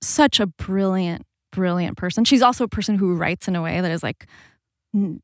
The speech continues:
so dense that it's nearly <laughs> incomprehensible. So sure, her work is ex-, extremely, extremely difficult because she is such a brilliant mind. But one of my favorite stories was told to me, um, by a graduate student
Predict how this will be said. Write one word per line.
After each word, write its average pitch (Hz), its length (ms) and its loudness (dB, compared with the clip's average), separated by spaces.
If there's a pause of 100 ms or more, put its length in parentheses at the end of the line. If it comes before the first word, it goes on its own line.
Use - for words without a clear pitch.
(120)
so 220 320 4
dense 185 280 0
that 202 100 -4
it's 180 180 -6
nearly 196 380 2
<laughs> 233 40 4
incomprehensible. 220 960 2 (240)
So 311 100 4
sure, 233 220 6
her 233 120 6
work 185 400 -2
is 247 120 -2
ex-, - 280 -6
extremely, 214 920 0
extremely 190 880 -2
difficult - 500 -6 (500)
because 220 360 0
she 175 180 0
is 160 180 -6 (200)
such - 260 -10
a 165 60 -6
brilliant 165 520 -6 (400)
mind. 190 460 0 (480)
But 202 240 4 (500)
one 208 180 4
of 202 40 4
my 190 120 2
favorite 214 340 0
stories 175 420 -2
was - 140 -12
told 170 160 -4
to - 120 -8
me, 175 260 0 (340)
um, 180 460 0 (120)
by 180 340 -4
a 190 80 -2
graduate 175 400 -4
student 175 440 -8